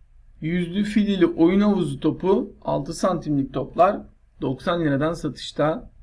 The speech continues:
Karakter figürler on altı elli. Sevimli tuz boyama on üç elli arkadaşlar. Hikaye kitapların adet fiyatı on yedi elli.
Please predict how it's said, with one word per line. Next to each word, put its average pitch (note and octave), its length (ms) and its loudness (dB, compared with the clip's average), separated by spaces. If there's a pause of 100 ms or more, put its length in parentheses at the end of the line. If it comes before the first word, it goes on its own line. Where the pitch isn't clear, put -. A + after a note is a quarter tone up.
(400)
Karakter F#3 520 4
figürler E3+ 640 2 (160)
on D3 140 0
altı D#3+ 300 -2
elli. F#3+ 600 -2 (640)
Sevimli G3+ 580 0
tuz G#3 260 0
boyama F#3 640 2 (200)
on F3+ 180 -4
üç E3 160 -4
elli C#3+ 240 0
arkadaşlar. C#3 760 -2 (720)
Hikaye G3 380 4
kitapların F3 680 2
adet F3+ 300 0
fiyatı D#3 280 0
on C#3+ 240 -2
yedi E3 300 0
elli. F#3+ 560 -2